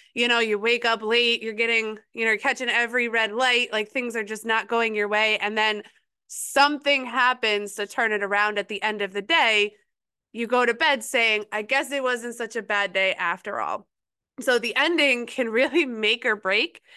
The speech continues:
an experience. And it, it, we are,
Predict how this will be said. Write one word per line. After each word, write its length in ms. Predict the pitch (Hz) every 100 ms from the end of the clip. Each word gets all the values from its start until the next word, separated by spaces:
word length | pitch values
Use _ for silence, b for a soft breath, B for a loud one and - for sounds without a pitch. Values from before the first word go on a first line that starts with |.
| B B
an 160 | 254 240
experience. 1120 | 214 - - 277 311 233 196 180 185 - -
And 200 | 214 220
it, 180 | 220 220 240
it, 240 | 240 -
we 280 | 214 233 285
are, 360 | 311 359 381